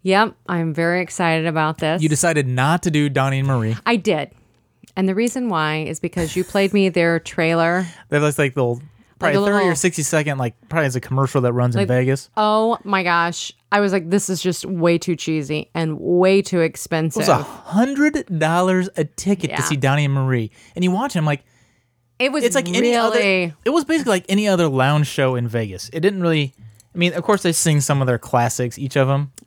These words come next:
Speaker 1: Yeah, but honey,
Speaker 2: It
Speaker 1: it
Speaker 2: was pretty bad.
Speaker 1: I would, I can't.
Speaker 2: It was
Speaker 1: No.
Speaker 2: not, it was
Speaker 1: It
Speaker 2: not
Speaker 1: was not a
Speaker 2: two hundred dollars.
Speaker 1: Now, I might have to go and look up and see if Cher's there.
Speaker 2: I don't know if she's still there.
Speaker 1: I don't know.
Speaker 2: Big Bad Voodoo Daddy's there the weekend I get there, so I may go see them. But,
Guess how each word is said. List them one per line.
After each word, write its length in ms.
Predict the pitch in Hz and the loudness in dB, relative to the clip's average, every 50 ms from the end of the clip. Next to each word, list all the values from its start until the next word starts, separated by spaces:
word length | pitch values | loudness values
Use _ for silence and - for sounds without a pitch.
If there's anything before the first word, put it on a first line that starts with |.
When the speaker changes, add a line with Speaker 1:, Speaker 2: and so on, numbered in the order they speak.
| _ | _
Speaker 1:
Yeah, 200 | - 208 208 202 | -2 0 2 2
but 200 | 196 - - - _ _ _ _ _ - 202 | 4 2 0 -2 _ _ _ _ _ -4 -2
honey, 340 | 202 226 214 208 214 196 - - - - _ - - - - - _ _ _ - - _ - | 0 2 2 2 0 -2 -4 -8 -20 -20 _ -20 -20 -20 -20 -20 _ _ _ -18 -16 _ -4
Speaker 2:
It 100 | 113 127 | 0 0
Speaker 1:
it 80 | 160 - | 2 0
Speaker 2:
was 120 | 110 98 | 0 -4
pretty 240 | - - - 107 95 92 | -8 -8 -8 -8 -8 -8
bad. 260 | - 92 90 87 85 - - _ _ _ _ - - - - _ - | -10 -12 -12 -12 -14 -16 -20 _ _ _ _ -20 -20 -20 -8 _ -2
Speaker 1:
I 100 | 247 294 | 0 0
would, 300 | 302 330 302 226 202 - _ _ _ - | 2 2 0 0 -2 -6 _ _ _ -4
I 140 | 214 220 208 | -4 -4 -4
can't. 400 | - - 190 165 156 135 - - _ - | -4 -6 -8 -6 -6 -8 -10 -12 _ -6
Speaker 2:
It 80 | 196 160 | -4 -2
was 140 | 160 147 | -2 -2
Speaker 1:
No. 60 | 131 139 | -2 -2
Speaker 2:
not, 220 | 143 139 135 - | -2 -2 -2 -2
it 100 | - 175 | -4 -2
was 140 | 151 147 143 269 | -2 0 0 0
Speaker 1:
It 40 | |
Speaker 2:
not 120 | - 139 - | 0 0 -2
Speaker 1:
was 140 | - - 220 | -2 -2 -2
not 480 | 240 233 220 214 208 202 196 190 180 | -2 0 0 2 2 2 2 2 2
a 20 | 170 | 2
Speaker 2:
two 120 | 170 147 | 2 2
hundred 180 | 147 139 127 117 | 2 2 2 2
dollars. 480 | 117 113 110 107 101 98 - - - _ _ | 2 2 0 0 -4 -6 -10 -14 -20 _ _
Speaker 1:
Now, 180 | - 262 285 269 | -4 -2 0 0
I 100 | 277 277 | 0 0
might 180 | 294 330 339 | 0 -2 -2
have 140 | 285 247 196 | -2 -4 -4
to 80 | - 180 | -6 -6
go 220 | 139 165 156 151 147 | -6 -4 -4 -4 -6
and 120 | 139 143 | -6 -8
look 180 | 143 143 - - | -8 -10 -8 -8
up 140 | 123 123 - | -8 -8 -6
and 100 | 139 151 - | -8 -8 -6
see 120 | - 147 | -4 -4
if 120 | 131 131 | -4 -6
Cher's 400 | - - - - - - - - | -6 -8 -8 -6 -6 -8 -10 -10
there. 300 | - - - - - - - _ _ _ _ _ _ _ _ _ _ _ _ - | -12 -12 -12 -12 -12 -12 -14 _ _ _ _ _ _ _ _ _ _ _ _ 0
Speaker 2:
I 40 | 147 | 4
don't 80 | 160 | 6
know 60 | 190 175 | 6 6
if 80 | 147 | 4
she's 160 | - - 160 | 4 0 -2
still 180 | - - 165 156 | -2 -2 -2 -2
there. 160 | 160 170 170 - _ _ _ _ - | 0 -2 -2 -4 _ _ _ _ -6
Speaker 1:
I 40 | 170 | -4
don't 140 | 156 143 135 | -2 -2 -2
know. 220 | - - - - 135 _ | -4 -6 -6 -8 -8 _
Speaker 2:
Big 160 | - 202 233 | -4 -2 0
Bad 180 | 226 254 247 214 | 0 0 0 0
Voodoo 200 | 185 202 208 170 | 0 0 2 2
Daddy's 260 | 147 151 185 165 120 | 2 2 2 2 0
there 160 | 110 120 120 | -2 -2 -2
the 80 | 117 113 | -2 -4
weekend 320 | 117 123 123 - 127 120 120 | -4 -6 -4 -6 -6 -6 -4
I 120 | 113 117 | -4 -4
get 180 | 107 120 127 - | -2 -4 -4 -4
there, 180 | - 98 92 | -4 -6 -6
so 360 | 95 - - 101 98 101 107 107 | -6 -6 -4 -4 -4 -4 -4 -6
I 80 | - - | -4 -2
may 140 | 131 127 117 | 0 0 2
go 80 | 107 | 0
see 140 | 104 - - | 0 -2 -4
them. 260 | 101 101 95 92 98 - | -4 -4 -4 -6 -8 -10
But, 140 | - - | -12 -14